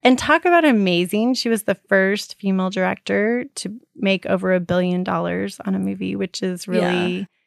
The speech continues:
Speaker 1: like, lots of women power there, right?
Speaker 2: Yeah. So everyone was great. And then, uh, I've also really liked the message.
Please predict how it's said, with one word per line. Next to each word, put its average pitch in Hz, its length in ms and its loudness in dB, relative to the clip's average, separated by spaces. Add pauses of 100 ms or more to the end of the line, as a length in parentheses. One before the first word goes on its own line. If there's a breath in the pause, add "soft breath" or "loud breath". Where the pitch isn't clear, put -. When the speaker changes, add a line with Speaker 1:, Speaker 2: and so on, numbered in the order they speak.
(260)
Speaker 1:
like, 196 240 4
lots 190 500 2
of 185 120 0
women 175 300 0
power - 360 -4
there, - 200 -2
right? 90 380 -2 (140)
Speaker 2:
Yeah. 220 420 -4 (600)
So 202 540 0
everyone 196 300 -2
was 190 120 -4
great. - 520 -4
And 202 240 0
then, 202 600 -2 (120)
uh, - 200 0
I've 202 100 -6
also 202 240 -4
really 214 180 -2
liked 220 240 -4
the 240 80 0
message. 202 1000 -2